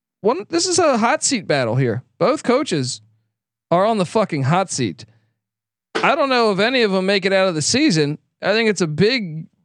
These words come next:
opportunity for them to start the season strong. Louisville, Syracuse, Patty C. This is better than Clemson, Georgia Tech because of the hot seat battle. I, I think, uh, sign me up for this one.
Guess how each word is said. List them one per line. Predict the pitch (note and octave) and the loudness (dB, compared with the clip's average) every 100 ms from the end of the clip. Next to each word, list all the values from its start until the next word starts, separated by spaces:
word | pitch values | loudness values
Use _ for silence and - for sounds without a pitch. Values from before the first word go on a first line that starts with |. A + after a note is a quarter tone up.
| - | -2
opportunity | G3 G#3+ E3 - A3+ F#3 D#3+ | 0 0 -2 0 2 2 0
for | D3 | 0
them | C#3 C3 B2+ - | 0 0 -2 -6
to | - | -4
start | C#3 G3 G#3 | 0 0 0
the | |
season | F3 A3 F3+ C#3 | -2 0 0 -2
strong. | - G3 A#3 F3 C3+ - _ _ _ | 0 0 0 0 -4 -10 _ _ _
Louisville, | - D#3 C4+ D4 F#3+ D#3+ G#2+ - _ _ | -2 2 2 2 2 0 -4 -10 _ _
Syracuse, | - A#3+ C4+ C4+ A3 F3 B2+ | 0 2 4 2 -2 -4 -4
Patty | - F#3+ G#3+ G3+ | 0 0 2 0
C. | C#3+ A#3 E3 A2 - _ | 0 0 0 -2 -12 _
This | G#3 G#3 | 0 0
is | E3 | 0
better | C#3+ G3+ C#4 D3 A#2+ _ - | 0 2 2 -2 -8 _ -4
than | F3 | -2
Clemson, | F3 A3 F3+ G3 | 0 0 0 0
Georgia | F3+ G3 | 2 0
Tech | D#3+ G#3+ F3+ - - _ | 0 0 0 -4 -16 _
because | F3 - - A#3+ | -4 0 0 2
of | A#3 | 0
the | G3 | 0
hot | E3+ F#3 - | 0 0 -2
seat | G3+ E3+ | -4 0
battle. | F3 E3+ E3 D#3+ _ _ _ _ | 0 2 0 -2 _ _ _ _
I, | - E3+ - F#3+ | 0 0 2 0
I | A#3 | 0
think, | A3+ B3+ A3+ | 0 0 2
uh, | B3 B3 B3 A#3+ A3 G#3 | 2 2 2 2 0 -2
sign | F#3+ G#3+ B3 | 0 0 2
me | C4 | 2
up | C4+ | 0
for | C4 | 0
this | B3 F#3 F3+ | 0 0 -2
one. | B2 | -4